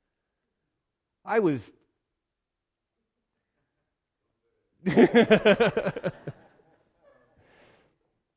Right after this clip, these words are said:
was two. Mm-hmm. <laughs> But it was, wasn't until nineteen eighty-seven that they dropped Joshua Tree and went global, right?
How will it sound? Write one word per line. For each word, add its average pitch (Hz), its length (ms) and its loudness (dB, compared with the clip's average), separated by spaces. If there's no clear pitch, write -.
was 90 220 -20
two. 98 200 -12
Mm-hmm. 156 460 -6
<laughs> - 2000 -4
But 151 100 -2
it 170 140 0
was, 156 160 -8
wasn't 156 300 -6
until 147 120 -6
nineteen 131 320 -8
eighty-seven 120 560 -8
that 107 120 -12
they 113 100 -12
dropped 107 320 -12
Joshua 92 380 -12
Tree 85 280 -18
and 90 100 -18
went 87 180 -20
global, 82 520 -18
right? 101 240 -16